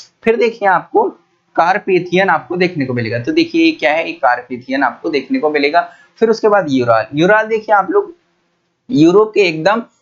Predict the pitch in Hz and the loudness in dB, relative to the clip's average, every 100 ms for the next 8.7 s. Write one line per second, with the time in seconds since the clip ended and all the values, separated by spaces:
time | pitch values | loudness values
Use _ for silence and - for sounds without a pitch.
0 | _ - 180 - - 226 214 214 190 208 | _ 0 0 0 0 2 2 -2 2 2
1 | 196 175 143 120 113 117 165 175 196 180 | 2 -2 -2 -2 -2 -2 -2 0 0 0
2 | 185 170 165 170 151 143 151 139 143 131 | 0 0 0 -2 -4 -4 -6 -2 0 0
3 | 127 117 127 151 160 147 147 127 127 131 | 0 -2 -4 -2 -6 -2 -4 -2 -2 0
4 | 120 123 113 120 123 117 139 - 151 - | -2 -2 -6 -6 -6 -4 -4 -2 -2 -2
5 | - 120 110 - 131 120 123 117 127 120 | -2 0 -2 -6 -8 -10 -10 -6 -4 0
6 | 117 117 180 - _ - 185 156 131 139 | 0 2 0 -2 _ -2 -2 0 0 2
7 | 151 175 156 156 156 185 202 - _ - | 2 0 -2 0 0 0 -2 -8 _ 0
8 | 175 190 202 190 196 190 190 | 4 6 4 2 2 0 0